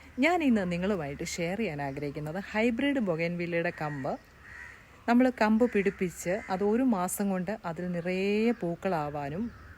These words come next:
അതുപോലെ നമ്മുടെ, ആ, ബൊഗൈൻവില്ലയുടെ പൂക്കൾ നല്ല രീതിയിൽ ലാസ്റ്റ് ചെയ്യാനും, ചെറിയ കമ്പിലെല്ലാം പൂക്കൾ നിറയാനും, ഏത് വളം കൊടുക്കണം, എങ്ങനെ കൊടുക്കണം,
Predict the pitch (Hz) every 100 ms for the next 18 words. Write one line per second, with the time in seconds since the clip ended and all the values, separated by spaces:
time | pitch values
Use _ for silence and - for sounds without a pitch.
0 | - - - - - - 233 254 262 262
1 | 247 208 202 196 202 - 160 165 165 165
2 | 170 185 190 190 196 196 - 175 180 -
3 | 196 165 - - - - - - - -
4 | - - - - - 202 226 277 269 233
5 | 220 208 185 160 185 - 208 156 143 147
6 | 247 - - - - 240 247 262 277 285
7 | 247 208 214 208 190 196 214 233 196 180
8 | - 214 190 160 170 165 170 233 - -
9 | - - - - - - - - - -
10 | - - - - - 247 285 247 185 196
11 | 175 147 156 160 - 180 190 226 233 165
12 | 143 156 165